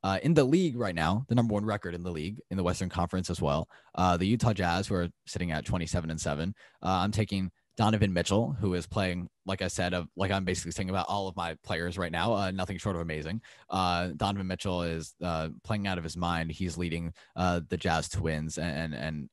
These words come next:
I think the thing that you see with the Utah Jazz that is so special about that is, the, like, you think of Donovan Mitchell as a great player, you don't think of him as a,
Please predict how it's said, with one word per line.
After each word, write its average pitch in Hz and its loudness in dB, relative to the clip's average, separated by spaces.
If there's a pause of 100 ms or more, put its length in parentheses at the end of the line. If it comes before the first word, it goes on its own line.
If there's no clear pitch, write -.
I 82 0
think 92 -4
the 90 -2
thing 95 -2
that 87 0
you 85 -4
see - 0
with 85 0
the 87 -4
Utah 87 -4
Jazz 85 -4
that 76 -8
is - -12
so 92 -4
special 87 -4
about 80 -2
that 76 -2
is, 69 -10 (300)
the, 107 -2
like, 107 4
you 123 6
think 135 4
of 123 4
Donovan 104 2
Mitchell 101 0
as 87 -2
a - -8
great 90 -2
player, 120 4
you 123 4
don't 92 0
think 95 -4
of 90 -6
him 92 -4
as 85 -4
a, 78 -6